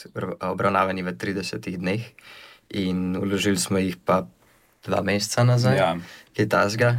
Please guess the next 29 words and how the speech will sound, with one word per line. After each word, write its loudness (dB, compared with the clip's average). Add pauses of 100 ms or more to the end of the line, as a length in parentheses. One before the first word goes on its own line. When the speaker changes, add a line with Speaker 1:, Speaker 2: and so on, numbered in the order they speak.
Speaker 1:
Um, -2
no, 2
do -2
seje 2
še -8
ni 0
prišlo, 0
tako -4
da 2 (340)
me -2
zanima, 2
kaj 2
bi 0 (600)
Škulj 4 (140)
rekel 0
o 2
tem. 0
A -2
je -4
pol 0
to -2 (260)
zloraba 0
moči 0
ali 2
kaj, 0
da -6
ne -2
skliče -4
seje, -4